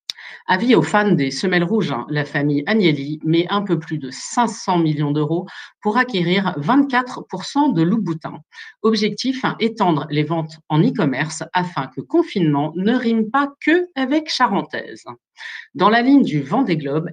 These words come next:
et après cinq ans de travail, le trimaran Mayflower va traverser l'Atlantique, piloté par une intelligence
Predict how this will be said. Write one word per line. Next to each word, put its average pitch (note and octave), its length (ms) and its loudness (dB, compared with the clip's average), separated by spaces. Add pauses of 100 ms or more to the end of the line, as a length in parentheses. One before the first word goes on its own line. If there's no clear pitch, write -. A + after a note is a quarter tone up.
et D#3+ 140 2
après D3 340 -2
cinq A3 440 -2
ans D#3+ 100 2
de C#3 80 -4
travail, C3+ 640 -6
le E3 240 0
trimaran D#3 600 0
Mayflower D3 760 0
va B2+ 100 -4
traverser D#3 680 -2
l'Atlantique, - 720 -4 (460)
piloté G3 540 4
par E3 200 2
une F3+ 160 6
intelligence E3 800 4